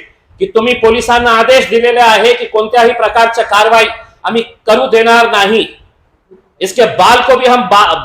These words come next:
धक्का नहीं लगने देंगे, तर ऐका हो एकनाथ शिंदे साहेब, पाच दिवसाचा टाइम देतो तुम्हाला.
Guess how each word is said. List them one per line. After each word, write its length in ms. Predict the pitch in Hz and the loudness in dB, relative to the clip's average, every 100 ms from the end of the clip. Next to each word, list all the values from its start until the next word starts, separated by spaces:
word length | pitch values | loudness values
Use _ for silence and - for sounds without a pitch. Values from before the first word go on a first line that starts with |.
| - - - - 143 147 | -14 -20 -20 -20 -10 -6
धक्का 280 | 190 254 247 | -4 0 2
नहीं 200 | 247 254 | 2 2
लगने 280 | 226 233 | 0 2
देंगे, 380 | 233 233 226 208 - - - _ - | 2 2 2 0 -2 -8 -20 _ -6
तर 80 | 190 | -2
ऐका 320 | 208 220 247 | 0 2 2
हो 140 | 233 | 4
एकनाथ 340 | 254 233 233 233 | 2 0 0 0
शिंदे 340 | 233 226 240 | -2 -2 -2
साहेब, 300 | 226 220 233 | 0 0 0
पाच 420 | - 208 233 233 | 0 2 2 2
दिवसाचा 400 | 233 226 240 220 | 0 0 0 0
टाइम 320 | 226 214 220 233 | -2 0 0 2
देतो 260 | 226 233 | 0 0
तुम्हाला. 400 | 226 220 214 196 | -2 0 2 2